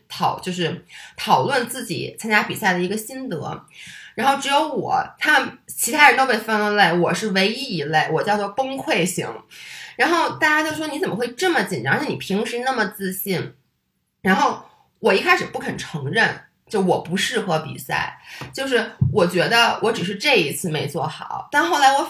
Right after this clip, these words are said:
反思，我觉得你再让我比十次，再让我比二十次，你再让我比多少场，我的状况并不会变好。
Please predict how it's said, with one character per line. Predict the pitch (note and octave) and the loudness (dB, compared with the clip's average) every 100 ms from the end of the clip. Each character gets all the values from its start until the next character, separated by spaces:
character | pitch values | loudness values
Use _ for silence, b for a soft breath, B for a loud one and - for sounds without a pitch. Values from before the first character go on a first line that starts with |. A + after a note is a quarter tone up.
| - | 0
反 | D#3 - | 0 0
思， | - - A3 | -8 -8 -4
我 | G3+ | -2
觉 | - D#3 | -2 -2
得 | |
你 | F3+ | -2
再 | - B3+ | 2 2
让 | A3+ F3+ | 2 0
我 | |
比 | E3+ - C3+ | -4 -4 -4
十 | - - D3 | -4 -6 -8
次， | - E3 - | -10 -8 0
再 | A#3 | 2
让 | B3 | 2
我 | B3+ | 0
比 | |
二 | - A3+ F#3+ | 2 4 4
十 | D#3+ | 0
次， | B2+ - A2 | -6 -6 -4
你 | E3 | -2
再 | D#4 D4 | 4 6
让 | A3+ | 6
我 | G#3+ | 2
比 | E3+ | -2
多 | C3 - A3+ | -2 -2 0
少 | A3 | 0
场， | G#3 - - B B B | -2 -8 -10 B B B
我 | G3 D#3 | 0 2
的 | C#3+ - - - | 2 -2 -8 -2
状 | C#4+ A3 A3 | 2 2 0
况 | G3+ G3+ | -4 -4
并 | C4 G#3 | -6 -4
不 | E3 | -2
会 | F3+ | -4
变 | D#3 F3+ F3 | 0 0 -2
好。 | E3+ - - - | -4 -12 -10 -10